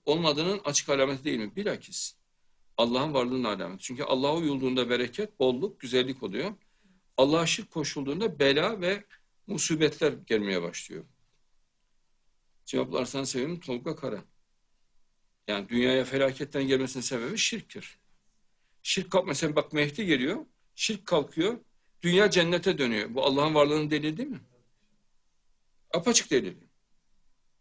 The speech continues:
Bak şirk kalktığında dünyaya saadet, mutluluk geliyor. Ne yani hoca, şimdi bir insan Kur'an'a uyunca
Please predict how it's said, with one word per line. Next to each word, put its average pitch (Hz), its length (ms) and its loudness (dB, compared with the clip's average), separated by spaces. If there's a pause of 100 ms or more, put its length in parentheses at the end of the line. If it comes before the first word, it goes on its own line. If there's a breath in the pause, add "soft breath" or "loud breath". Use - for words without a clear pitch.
(420)
Bak 113 120 -6
şirk - 260 -2
kalktığında 170 720 0 (500)
dünyaya 165 380 6
saadet, 196 400 4
mutluluk 196 420 -4
geliyor. 98 300 -6 (2000)
Ne 151 160 -2
yani 143 320 4
hoca, 135 340 0
şimdi 147 600 -4
bir 156 80 -2
insan 135 500 -4
Kur'an'a 135 320 0
uyunca 131 600 0